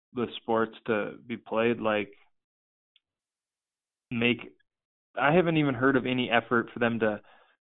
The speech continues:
set up something. I mean, obviously it'd be different than the N B A bubble, but they haven't even, like, set up, like, regulations or, like, a,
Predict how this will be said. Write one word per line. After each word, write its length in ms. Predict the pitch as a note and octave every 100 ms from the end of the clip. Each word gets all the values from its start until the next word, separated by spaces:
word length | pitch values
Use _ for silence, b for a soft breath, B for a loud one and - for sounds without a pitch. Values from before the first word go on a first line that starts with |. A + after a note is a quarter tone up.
| -
set 160 | B2+ A#2+
up 160 | A2 - _ _ _ -
something. 500 | B2+ A#2 A#2 A2 G#2 - _ _ -
I 60 | B2
mean, 140 | B2
obviously 360 | B2 A#2 - A#2
it'd 100 | G#2+
be 60 |
different 380 | A2 A2+ - G#2+
than 140 | A2+
the 100 | A2
N 140 | A2+ A2
B 140 | A2
A 40 | G#2+
bubble, 440 | - A2+ A2+ G#2+ b b b _ -
but 100 | -
they 120 | A#2+
haven't 340 | B2+ C3 C3
even, 240 | B2+ B2 A#2+
like, 200 | A2+ G#2+ -
set 160 | A#2+ A2
up, 240 | A2 G2+ _ _ _ _ _ _ - - -
like, 320 | B2+ A2 - -
regulations 840 | B2 A#2 A#2 A2+ A2+ A#2+ A2+ A2 G2+ -
or, 240 | A#2 A2 A2
like, 220 | A2 G#2+
a, 200 | A2